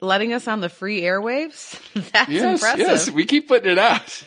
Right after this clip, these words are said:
Speaker 2: <laughs> We still have people. We had downloads in Rwanda last week. It was amazing. I love looking at the map. So, you know, we've covered all these species. We've got a global look of what's going on out there. And it, and it's not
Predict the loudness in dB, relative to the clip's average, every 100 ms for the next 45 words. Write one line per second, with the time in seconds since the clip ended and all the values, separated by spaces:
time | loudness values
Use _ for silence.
0 | 0 0 0 -2 -2 -2 -4 -4 -4 -8
1 | -2 0 0 0 2 4 6 6 4 4
2 | 4 6 6 6 4 2 2 0 -2 0
3 | 0 0 0 0 -2 -4 -6 -16 -20 -16
4 | -8 0 2 4 4 2 2 -2 -2 0
5 | -2 -4 _ _ _ _ -10 0 4 4
6 | 2 -2 _ _ _ _ _ _ _ 0
7 | 4 6 4 0 -4 -2 0 2 6 6
8 | 6 4 2 -2 0 -2 0 -2 2 4
9 | 4 4 4 6 6 4 4 0 0 -8
10 | -18 _ _ _ _ _ _ _ -2 2
11 | 2 2 2 0 0 -2 -4 -4 -4 0
12 | 2 2 2 0 0 2 4 4